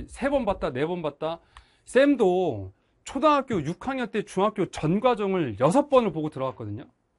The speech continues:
어? 그럼 잘했냐? 잘하긴 했지만, <laughs> 물론 그렇지만, 그렇다 할지라도 선행학습 내용이 다 기억나는 게 아니야. 제일 중요한 건 여러분들이 중학교 내용 수학을 제대로 다 이해를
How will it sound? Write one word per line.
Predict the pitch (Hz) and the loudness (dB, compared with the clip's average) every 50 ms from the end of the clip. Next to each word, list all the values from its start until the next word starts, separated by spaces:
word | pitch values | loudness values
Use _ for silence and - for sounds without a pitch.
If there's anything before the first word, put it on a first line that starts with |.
| _ _ _ _ - | _ _ _ _ -14
어? | 135 170 202 _ _ _ _ _ _ _ _ _ _ | -12 -12 -14 _ _ _ _ _ _ _ _ _ _
그럼 | - 269 240 | 2 2 2
잘했냐? | - - 214 226 262 269 254 226 240 214 139 110 104 110 110 - | 2 2 4 4 4 4 4 2 0 -2 -2 -4 -6 -12 -16 -14
잘하긴 | - - 165 202 185 185 | -6 -2 0 0 0 0
했지만, | 185 - - - - - - 156 - | -2 -4 -6 -10 -8 -4 -2 -2 -2
<laughs> | - | 2
물론 | 214 285 311 - | 4 4 4 4
그렇지만, | - - 220 240 233 - - - 185 170 185 180 143 104 98 - - _ _ _ _ _ _ | 6 8 8 8 6 6 -6 -6 -4 -2 -2 -2 -4 -6 -10 -14 -20 _ _ _ _ _ _
그렇다 | - - 269 269 269 | 2 2 4 6 6
할지라도 | 269 269 - 269 254 240 208 220 | 4 4 2 2 2 2 2 0
선행학습 | 202 - - 294 311 311 285 262 - - 160 | -2 -2 0 0 0 0 -2 -4 -6 -6 -2
내용이 | 156 185 214 208 190 | 0 0 0 -2 -4
다 | - - - 202 | -8 -6 -6 -6
기억나는 | - - 202 214 240 226 214 214 214 196 | -4 -4 -4 -4 -2 -2 -4 -6 -6 -8
게 | 170 | -8
아니야. | 123 107 110 110 113 113 | -8 -8 -8 -10 -10 -12
제일 | - - 180 233 277 - | -6 0 2 2 2 0
중요한 | - - 156 160 175 160 135 123 | -2 -4 -4 -4 -4 -4 -6 -6
건 | 123 151 170 147 107 95 - - _ _ _ _ _ _ _ _ - | -8 -8 -8 -8 -10 -12 -14 -18 _ _ _ _ _ _ _ _ 6
여러분들이 | 147 175 214 269 294 285 247 262 262 214 | 10 12 12 12 10 10 4 0 -2 -4
중학교 | - - - 160 202 254 - - - 262 226 | -4 -4 0 2 2 2 0 0 -2 0 2
내용 | 147 147 185 220 214 | 2 2 2 2 0
수학을 | 190 - - 285 277 269 262 240 - | -4 -4 -2 0 0 0 0 -4 -4
제대로 | - - 147 185 226 226 202 | -4 -2 0 2 2 0 0
다 | 202 - 160 | -4 -4 -6
이해를 | 131 143 180 226 240 220 214 196 | -4 -4 -2 -2 -2 -2 -2 -4